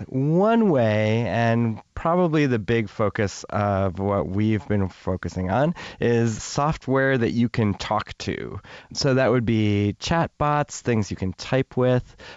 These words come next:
but also voice bots like Alexa and Google Home, things you actually speak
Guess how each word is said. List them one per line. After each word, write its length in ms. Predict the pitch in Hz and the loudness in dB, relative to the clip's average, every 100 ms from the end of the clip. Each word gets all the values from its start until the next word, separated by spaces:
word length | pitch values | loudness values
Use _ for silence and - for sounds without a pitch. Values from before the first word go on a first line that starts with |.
| - | -2
but 120 | 117 | 0
also 300 | 135 135 123 | 0 2 0
voice 380 | 98 101 139 - | 0 0 0 0
bots 420 | 113 131 190 - | -2 -2 -2 -2
like 240 | 110 101 78 | 0 0 0
Alexa 480 | 95 107 - - | 0 0 -2 0
and 360 | 117 123 95 95 | 2 2 2 0
Google 280 | 101 104 98 | 0 0 0
Home, 400 | 107 120 127 127 | 2 2 2 2
things 240 | 104 98 | 0 0
you 60 | 104 | 0
actually 340 | 101 - 101 | 0 0 -2
speak 600 | - - - 117 127 - | -2 -10 -4 -2 -2 -4